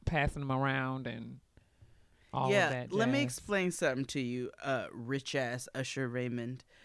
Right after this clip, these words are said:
Speaker 1: <laughs>
Speaker 2: Uh, for regular niggas and, like, niggas who work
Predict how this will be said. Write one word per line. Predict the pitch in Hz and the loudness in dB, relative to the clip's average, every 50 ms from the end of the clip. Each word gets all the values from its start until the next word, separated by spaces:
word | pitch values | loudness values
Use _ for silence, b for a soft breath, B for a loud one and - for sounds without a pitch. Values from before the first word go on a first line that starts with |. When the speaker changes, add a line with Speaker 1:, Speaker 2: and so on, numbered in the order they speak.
| B B B | B B B
Speaker 1:
<laughs> | 220 B - | 0 B 4
Speaker 2:
Uh, | - 160 170 175 165 156 151 156 | 4 6 6 8 8 6 6 4
for | 151 - - 185 185 180 165 | 2 2 4 4 6 6 4
regular | 156 151 185 220 233 226 269 269 254 254 247 220 202 | 4 4 4 4 4 4 2 4 4 6 6 6 6
niggas | 185 175 175 180 165 180 185 190 196 190 185 - - - - | 4 4 2 2 2 0 -4 -4 -4 -4 -6 -8 -4 4 6
and, | 170 170 156 160 | 6 6 6 6
like, | 160 151 139 135 135 - | 4 4 2 2 0 -2
niggas | 170 175 190 196 202 208 190 - | 0 0 2 2 2 0 0 0
who | - 214 185 | -2 -2 -2
work | 156 127 123 139 156 156 151 - - - - - | -2 0 2 4 4 4 4 2 -2 -8 -14 -14